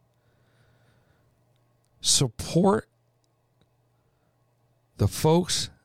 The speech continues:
that are, that wanna be stewards of your money. And if they can hear you,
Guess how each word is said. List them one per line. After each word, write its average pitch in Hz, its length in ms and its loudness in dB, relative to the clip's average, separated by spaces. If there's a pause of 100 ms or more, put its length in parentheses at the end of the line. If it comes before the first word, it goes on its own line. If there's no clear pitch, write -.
(120)
that 98 180 2
are, 95 260 2 (260)
that 101 280 0
wanna 101 320 0
be 90 140 -2
stewards 151 760 2
of 82 180 -10
your 87 340 2
money. 76 500 -4 (4000)
And 101 120 4
if 85 60 -2
they 101 140 0
can 95 140 -6
hear 156 380 2
you, 120 440 2